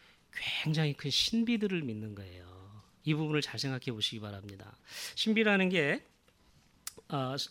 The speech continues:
이 이제 기본적인 어떤, 기본적인 상식적인 어떤 그 논리로는 잘 이해가 가지 않는 게 이게 신비예요. 근데 세상 사람들이 신비라고 얘기할 때 이것은,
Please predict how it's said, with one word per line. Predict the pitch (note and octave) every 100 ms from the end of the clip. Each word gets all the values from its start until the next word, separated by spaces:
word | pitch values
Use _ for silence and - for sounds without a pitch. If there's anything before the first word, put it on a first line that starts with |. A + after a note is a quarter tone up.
| -
이 | E3+ D#3 C3+ C3+
이제 | D3+ D3+ D3 _ _ _ _ _
기본적인 | - D3 G#3 A3+ G#3 G3+ G3+
어떤, | E3+ F#3 F3 - _ _ _ -
기본적인 | - C#3+ F#3+ A3+ G#3+ G3+ G3
상식적인 | - A#3 - - G#3+ G3 G3+ G3 F#3+ F#3 -
어떤 | D#3+ - F#3 E3+ E3
그 | E3 E3+ D#3+
논리로는 | D#3+ F3+ F3 E3+ F#3
잘 | G3 F#3
이해가 | C#3+ E3 E3
가지 | D3+ D#3
않는 | C3+ C3+ D3+
게 |
이게 | C#3+ D#3
신비예요. | - G3+ G#3 G3 F3+ C3+ C3 A#2 C#3 C#3 - _ - - - - F3
근데 | G#3+ G#3+
세상 | D#3 F#3 B3
사람들이 | B3+ B3 A#3+ A3 A3
신비라고 | - A3+ A3 G#3 G3
얘기할 | D#3 C#3+ D#3 C#3+
때 | E3+
이것은, | C3+ C3 A3+ G#3